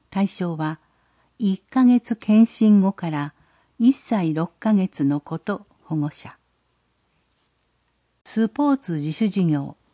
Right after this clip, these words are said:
小見線サッカー教室、第一エフシー。七月五日、十二日、十九日、いずれも月曜日。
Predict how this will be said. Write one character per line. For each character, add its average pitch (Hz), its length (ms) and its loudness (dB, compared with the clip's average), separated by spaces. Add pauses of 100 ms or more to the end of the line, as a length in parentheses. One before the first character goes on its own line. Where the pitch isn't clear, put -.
(320)
小 214 120 0
見 269 120 8
線 226 240 0
サ 202 200 -6
ッ - 120 -10
カ 254 200 0
ー 240 60 -4
教 185 200 -4
室、 - 340 -14 (680)
第 240 200 2
一 - 340 -10 (100)
エ 175 100 -6
フ 190 160 0
シ - 360 -8
ー。 - 60 -20 (800)
七 - 300 4
月 247 320 2
五 196 320 -4
日、 180 260 -6 (100)
十 202 360 2
二 233 180 6
日、 190 560 0
十 202 300 0
九 - 180 -4
日、 156 460 -4 (560)
い 180 160 -2
ず 247 120 2
れ 233 120 2
も 208 100 2
月 175 360 -8
曜 160 180 -6
日。 151 180 -12